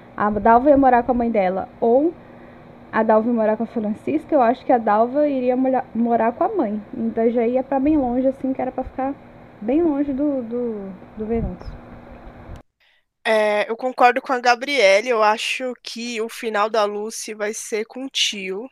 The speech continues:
Speaker 2: Eu, eu acho que, porque ele falou que vai voltar. E, e e como eu acho que também eles meio que não se viam meio como parente, talvez a Lucy um pouco mais,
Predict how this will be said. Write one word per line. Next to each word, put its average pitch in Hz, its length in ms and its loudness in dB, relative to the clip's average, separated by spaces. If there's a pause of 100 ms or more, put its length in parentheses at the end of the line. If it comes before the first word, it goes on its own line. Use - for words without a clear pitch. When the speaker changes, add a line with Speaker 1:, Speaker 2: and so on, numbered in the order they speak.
(200)
Speaker 2:
Eu, 208 540 -6
eu 202 260 -6
acho 208 320 -2
que, 214 240 -10 (320)
porque - 140 -2
ele 254 100 0
falou 277 360 6
que 285 140 -4
vai 214 140 6
voltar. 202 520 -4 (880)
E, 202 440 -2
e 226 160 -12 (220)
e 233 120 -8
como 247 420 -2
eu 247 180 6
acho 254 220 4
que 302 80 -10
também 294 500 4 (240)
eles 277 320 0
meio 254 240 2
que 285 100 -8
não 240 180 -6 (520)
se - 320 -4
viam 247 640 -4
meio 214 300 0
como 214 340 -10
parente, 208 500 2
talvez 233 320 -2
a 240 80 0
Lucy 247 280 -6
um 247 60 -10
pouco 247 360 -6
mais, 226 880 -2